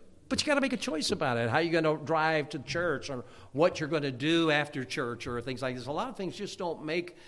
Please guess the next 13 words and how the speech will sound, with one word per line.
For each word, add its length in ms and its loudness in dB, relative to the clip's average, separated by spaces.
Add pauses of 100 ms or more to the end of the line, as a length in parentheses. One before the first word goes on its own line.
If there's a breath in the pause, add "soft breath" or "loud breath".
(220 loud breath)
uh, 240 0
uh, 260 0
is 200 -2
not 240 4
really 260 0 (140)
eternal 480 -2
decisions, 760 -2
but 240 -2 (480 loud breath)
l-, 360 -8
I, 340 -4
I, 140 -2
I 80 -2
think 260 -4